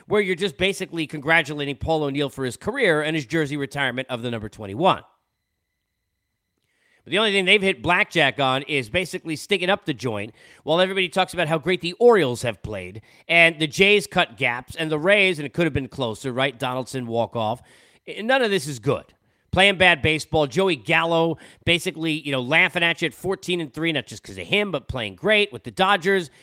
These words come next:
And, you know, your team went through a stretch at one point here, four and fourteen in eighteen game span.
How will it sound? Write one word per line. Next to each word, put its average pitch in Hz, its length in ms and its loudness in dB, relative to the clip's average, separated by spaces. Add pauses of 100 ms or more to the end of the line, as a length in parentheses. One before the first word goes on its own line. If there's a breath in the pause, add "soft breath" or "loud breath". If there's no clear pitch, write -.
(160 soft breath)
And, 175 340 4
you 160 200 -4
know, 156 100 -2
your 151 180 -2
team 143 280 -2
went 143 160 -2
through 143 100 -6
a 127 60 -4
stretch 143 300 -2
at 120 100 -8
one 160 160 -4
point 131 260 -2
here, 127 160 -2
four 143 240 -6
and 120 80 -8
fourteen 127 420 -8
in 117 60 -8
eighteen 110 320 -10
game 101 160 -10
span. 175 380 0